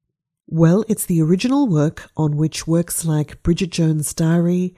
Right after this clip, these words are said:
and The Secret Diary of Adrian Mole have all been based. George and Weedon Grossmith both were comedians, writers, and actors. George was particularly successful as an entertainer in his own right,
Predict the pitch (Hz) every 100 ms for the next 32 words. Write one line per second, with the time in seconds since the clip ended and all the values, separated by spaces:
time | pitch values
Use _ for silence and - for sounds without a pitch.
0 | _ _ _ - 156 147 147 147 - -
1 | - 151 - 175 165 160 156 151 151 143
2 | 151 151 170 165 151 143 143 160 226 -
3 | _ - 156 156 151 151 143 135 127 127
4 | - - - _ _ _ _ _ _ _
5 | _ _ _ _ _ _ 214 240 269 -
6 | 311 285 190 180 180 160 156 - 160 151
7 | - - 151 175 202 - - 156 156 -
8 | 170 185 202 208 202 208 - - 156 147
9 | 151 156 151 143 - 147 143 - 135 -
10 | 135 113 - - _ _ _ _ _ _
11 | 131 247 269 175 147 160 - 160 - 226
12 | - 202 160 156 - 135 - 156 - 135
13 | 131 - 143 147 156 170 - - 156 143
14 | 143 156 147 160 - 151 147 143 156 180
15 | 139 - -